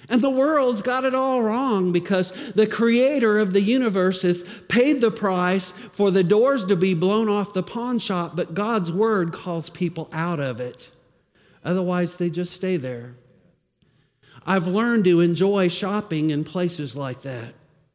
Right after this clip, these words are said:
Because when I go in, I have an idea of value. It's pretty educated, actually. My daughter's better at it than I am. She knows the, she knows the, the value of, of metal every day, and she makes a good living at that.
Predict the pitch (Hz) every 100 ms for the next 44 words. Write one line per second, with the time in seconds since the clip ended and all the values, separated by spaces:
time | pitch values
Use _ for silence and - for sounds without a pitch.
0 | _ _ _ - - 160 170 170 190 185
1 | 247 247 190 175 170 175 175 180 220 202
2 | 196 180 185 160 190 180 139 147 170 190
3 | 196 143 143 - 214 190 175 185 143 170
4 | 139 139 135 131 120 143 131 135 - _
5 | _ _ _ _ _ - - - 156 165
6 | 185 190 165 151 170 180 175 175 175 175
7 | 170 180 151 - 180 180 180 156 135 131
8 | 131 - 180 180 170 165 143 135 127 117
9 | 117 - - 156 131 151 165 175 160 147
10 | 143 135 139 143 160 165 170 151 160 180
11 | 165 131 104 - - _ _ 113 123 -
12 | 156 160 151 151 147 175 180 180 147 127
13 | 113 120 113